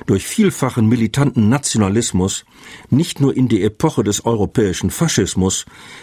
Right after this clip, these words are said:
sondern befeuert wurden auch die außereuropäischen kolonialen Befreiungsbewegungen, die in Paris übergangen worden waren, weil die Kolonialmächte nicht im Traum daran dachten, ihre Vorherrschaft aufzugeben.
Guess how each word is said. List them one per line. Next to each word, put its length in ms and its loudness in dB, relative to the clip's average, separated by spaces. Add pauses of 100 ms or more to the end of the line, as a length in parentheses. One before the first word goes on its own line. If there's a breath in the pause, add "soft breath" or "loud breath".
(140)
sondern 380 0
befeuert 580 0
wurden 300 2
auch 180 -2
die 160 0
außereuropäischen 1000 0
kolonialen 680 2
Befreiungsbewegungen, 1160 0 (500 loud breath)
die 100 4
in 120 2
Paris 420 -2
übergangen 560 2
worden 320 0
waren, 420 0 (400 loud breath)
weil 160 2
die 100 0
Kolonialmächte 840 2
nicht 220 0
im 120 2
Traum 360 2
daran 300 -2
dachten, 420 -2 (280 loud breath)
ihre 220 2
Vorherrschaft 720 -2 (140)
aufzugeben. 720 -2